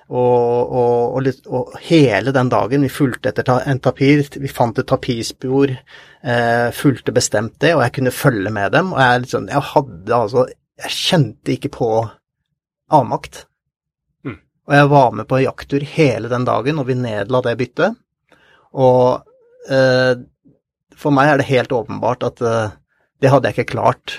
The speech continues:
Speaker 1: hvis ikke jeg hadde, jeg hadde ikke klart den fysiske prestasjonen, eh, jeg gjorde den dagen hvis ikke jeg hadde tatt, eh, Doket da.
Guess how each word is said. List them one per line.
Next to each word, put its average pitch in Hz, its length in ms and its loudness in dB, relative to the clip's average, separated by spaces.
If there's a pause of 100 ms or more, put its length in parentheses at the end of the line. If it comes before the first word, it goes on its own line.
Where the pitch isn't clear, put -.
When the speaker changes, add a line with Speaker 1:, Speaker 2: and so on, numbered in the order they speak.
Speaker 1:
hvis 131 200 -4
ikke - 160 -2
jeg 110 100 2
hadde, 113 160 -2 (460)
jeg - 160 -14
hadde 131 180 2
ikke 143 160 -6
klart 123 400 2
den 123 180 2
fysiske - 480 -6
prestasjonen, 113 600 -4 (840)
eh, 117 500 2
jeg 139 180 6
gjorde 117 300 0
den 113 180 0
dagen 110 300 0
hvis 131 160 -2
ikke 120 120 -2
jeg 107 80 0
hadde 110 160 -4
tatt, - 280 -8
eh, 113 380 -4
Doket 110 460 -6
da. 120 80 -10